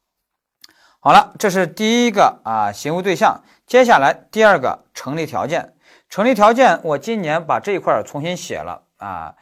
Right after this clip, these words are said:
因为我觉得以前写的还是不够好，这次把它重新写，啊，分成两个条件，要不我们一个一个来看。那我们先看第一个成立条件。第一个成立条件就是什么？就是我们说的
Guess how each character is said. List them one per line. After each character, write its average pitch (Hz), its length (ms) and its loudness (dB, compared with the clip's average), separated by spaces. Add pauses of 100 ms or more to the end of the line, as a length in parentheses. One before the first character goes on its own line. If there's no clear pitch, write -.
(200)
因 156 160 -10
为 170 60 -4
我 135 100 -4
觉 160 120 -6
得 135 200 0
以 123 120 -12
前 151 200 -6
写 165 200 -6
的 131 100 -4
还 143 180 -4
是 165 80 -10
不 143 140 -14
够 165 180 -4
好， - 280 -12 (320)
这 160 120 -4
次 131 140 -8
把 110 120 -4
它 131 100 -2
重 131 200 -10
新 165 140 -6
写， - 260 -12 (420)
啊， 98 360 -4
分 190 220 -4
成 160 280 -4 (200)
两 139 340 -4
个 170 160 2
条 - 220 -6
件， 117 280 -10 (120)
要 120 140 -10
不 104 260 -12
我 107 60 -10
们 120 220 -12
一 156 120 -8
个 175 100 -2
一 127 100 -8
个 117 60 -10
来 98 140 -10
看。 - 300 -10 (540)
那 208 140 2
我 180 80 4
们 208 120 0
先 226 200 0
看 156 440 2
第 226 240 -2
一 262 60 -2
个 175 160 2
成 - 160 -8
立 151 100 -4
条 127 180 -2
件。 135 280 -4 (520)
第 233 120 -2
一 277 60 2
个 226 100 6
成 - 160 -6
立 196 80 -2
条 165 160 2
件 175 140 2
就 170 80 -2
是 156 60 -2
什 135 80 -8
么？ 107 340 -2 (140)
就 214 180 -2
是 156 460 -6
我 117 120 -8
们 139 120 -10
说 156 200 -8
的 95 240 -6